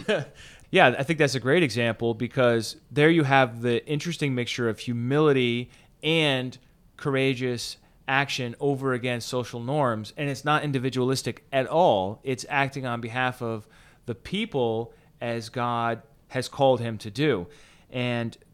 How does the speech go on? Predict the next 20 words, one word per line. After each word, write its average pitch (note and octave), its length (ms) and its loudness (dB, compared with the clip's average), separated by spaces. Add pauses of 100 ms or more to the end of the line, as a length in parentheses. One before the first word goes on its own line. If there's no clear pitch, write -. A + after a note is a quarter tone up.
th-, - 160 -18
the C3+ 80 -4
whole C3+ 220 2
idea B2+ 320 2
of A2 80 -4
just A#2+ 240 -8
giving B2+ 220 -2
in B2+ 100 -2
to B2 120 -8
your A#2+ 100 -2
impulses. A2+ 680 -4
Look, C#3 280 0 (380)
from B2+ 220 -4
a A#2+ 60 -2
biblical E3 480 0
perspective, B2+ 720 -2
it D3 140 -4
is A#2+ 200 -4
not D3 520 -2
heroic B2+ 640 0